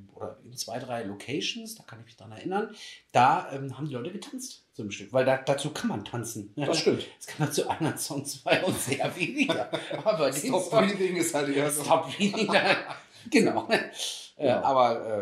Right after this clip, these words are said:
Speaker 1: äh, genau, insofern, genau, das, das Stück, äh, ist auch der, wie gesagt, der Opener C D und da geht's einfach dann direkt ab.
Speaker 2: Wir melden uns in einer der nächsten Folgen wieder mit einem weiteren Stück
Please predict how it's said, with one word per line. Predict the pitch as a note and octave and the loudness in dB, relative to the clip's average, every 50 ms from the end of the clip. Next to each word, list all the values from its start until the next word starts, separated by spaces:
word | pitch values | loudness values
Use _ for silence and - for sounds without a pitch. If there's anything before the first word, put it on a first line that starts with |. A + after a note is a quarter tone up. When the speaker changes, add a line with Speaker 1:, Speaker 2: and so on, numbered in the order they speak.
| G2 | -4
Speaker 1:
äh, | - - | -6 -6
genau, | - C#3+ A2+ F#2+ - - | -6 -6 -6 -6 -8 -8
insofern, | G#2 A#2 C3 B2+ C#3+ B2+ B2+ B2 A#2 A#2 A#2 - _ _ _ _ _ - - | -8 -8 -4 0 0 2 2 0 -2 -4 -8 -14 _ _ _ _ _ -2 2
genau, | D3 A#2+ G2 F#2+ G2 | 2 2 2 0 -2
das, | G2+ G#2+ - | -2 -2 -2
das | - - - - - | 0 0 2 4 4
Stück, | - E3+ D#3+ E3 - | 4 2 0 -2 -2
äh, | G#2+ C#3 C#3 C#3 - | 0 0 0 0 0
ist | - - - | -4 -2 -2
auch | - C3+ - | -2 -2 0
der, | C3+ - - F2 G2 | -2 -4 -4 -6 -8
wie | B2+ B2+ | -8 -6
gesagt, | C3 A#2+ A2 G2 | -4 -4 -4 -4
der | F#2 G#2+ A2 | -6 -6 -6
Opener | B2+ D3 D3 C#3+ A#2+ A2 G#2 | -6 -4 -4 -4 -6 -6 -8
C | - G#2+ G2+ | -10 -10 -6
D | A#2 C3+ D3 D3+ - | -2 -2 0 0 -2
und | A#2+ B2 A#2 - | -4 -8 -8 -8
da | - A2 A2 | -6 -6 -6
geht's | G#2+ A2 A2 - | -8 -10 -14 -16
einfach | - G#2+ G2+ G#2 G2 | -18 -20 -20 -20 -20
dann | - - G2+ G2 F#2+ F#2+ _ _ _ - | -20 -20 -20 -20 -20 -20 _ _ _ -18
direkt | G2+ G2+ F#2+ F#2+ - - - - - _ _ _ _ _ _ _ _ | -14 -12 -12 -12 -12 -12 -14 -14 -16 _ _ _ _ _ _ _ _
ab. | - G2 F#2 - - - - _ _ | 0 0 0 0 -2 -10 -20 _ _
Speaker 2:
Wir | - G3 A3 C4 B3 A#3 A3 | 0 4 6 8 8 8 8
melden | F#3+ F3 F3+ G3+ G3+ F#3 E3 | 8 8 8 8 8 8 6
uns | C3 C3 C3+ B2+ C3 - - - - - - - - - - _ | 2 0 0 -2 -2 -4 -4 -4 -4 -6 -8 -10 -12 -14 -2 _
in | - D3+ D3 D3 C#3+ C#3 | 2 4 4 4 2 2
einer | B2 A#2+ A#2+ A#2+ | 2 2 2 2
der | A2 A2+ | 0 -2
nächsten | A#2 A2 A2+ - - - C3+ A#2+ | -2 -4 -4 -6 -6 -6 -6 -6
Folgen | - A#2+ A2 A2 A#2 - F#3+ G#3 G3+ F#3 | -4 -2 -2 -2 -2 -2 -2 -4 -4 -4
wieder | C3+ A#2+ A#2 B2+ | -4 -4 -2 -2
mit | F3 - - - | -2 -4 -4 -6
einem | - - G2+ | -6 -6 -4
weiteren | - F#2 F#2+ - - G2+ F#3 | -4 -4 -4 -6 -6 -8 -8
Stück | - - - - | -8 -8 -10 -12